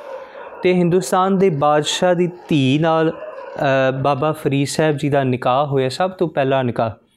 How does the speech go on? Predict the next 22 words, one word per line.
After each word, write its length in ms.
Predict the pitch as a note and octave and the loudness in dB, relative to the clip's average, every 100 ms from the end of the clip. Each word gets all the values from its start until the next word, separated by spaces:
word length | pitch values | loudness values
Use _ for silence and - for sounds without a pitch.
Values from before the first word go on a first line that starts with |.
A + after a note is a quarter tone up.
| _ _ _ _ _ - - - - | _ _ _ _ _ -20 -20 -18 -8
ਤੇ 80 | G3+ | -6
ਕੀ 260 | - G#3+ B3 | 0 2 4
ਹੋਇਆ 300 | A#3 E3+ D#3 | 4 4 2
ਸੀ, 160 | F3+ | 2
ਆਪਾਂ 260 | E3 D#3+ E3+ | 0 0 -2
ਪਿੱਛੇ 320 | E3 - E3+ | -2 -2 0
ਜੇ 140 | E3 | 0
ਵਾਚਿਆ 480 | D#3+ C#3+ C3 D3 D3 | 2 2 0 0 0
ਸੀ 180 | D3+ D#3 | 0 -2
ਕਿ 120 | D3+ | -2
ਬਲਬਲ 460 | C#3+ C#3+ C#3 C#3+ D3+ | 0 2 2 2 0
ਨੇ 140 | D3+ D#3 D#3 | 2 0 2
ਇੰਨਾ 260 | E3+ F3 | 2 0
ਕੁਛ 260 | F3 D#3+ D3+ - | 0 -2 -2 -2
ਭੇਜਿਆ 480 | D#3+ B2+ B2 C3+ C#3 | 0 2 2 2 0
ਸੀ, 340 | - C3+ C3+ B2+ - - - - | -2 0 0 -4 -14 -20 -20 -12
ਅਹ, 420 | - C#3 B2+ C3+ | -2 0 2 0
ਆਪਣੀ 500 | D3 - D3 C#3+ C#3 C#3 | -2 -2 -2 -2 -2 -2
ਧੀ 220 | E3+ C#3+ | 0 2
ਦੇ 160 | B2+ C#3+ | 2 0
ਨਿਕਾਹ 480 | C3 B2 B2 B2+ D3+ | 0 0 0 2 2
ਵਿੱਚ, 360 | C3+ A#2+ - | 0 -2 -8